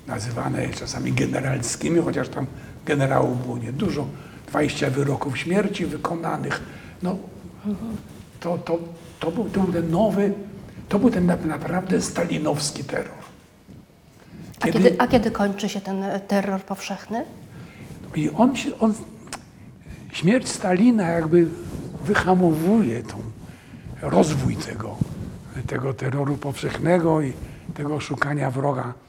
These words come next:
Speaker 1: w biurze politycznym. I to oczywiście zaczyna się okres nazwany odwilżą.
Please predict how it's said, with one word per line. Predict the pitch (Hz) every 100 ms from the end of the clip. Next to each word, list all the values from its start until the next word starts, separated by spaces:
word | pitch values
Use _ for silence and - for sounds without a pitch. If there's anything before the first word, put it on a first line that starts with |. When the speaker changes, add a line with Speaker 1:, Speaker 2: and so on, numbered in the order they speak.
| - -
Speaker 1:
w | -
biurze | 151 139 143
politycznym. | 139 117 117 104 - 107 117 156 - - - _ - - - - - - -
I | 151
to | - 190
oczywiście | - 147 139 - 151 139 - - -
zaczyna | - - 196 156
się | 135 -
okres | 156 - 143 - - - - - -
nazwany | 139 127 156 151 165
odwilżą. | 147 127 143 151 139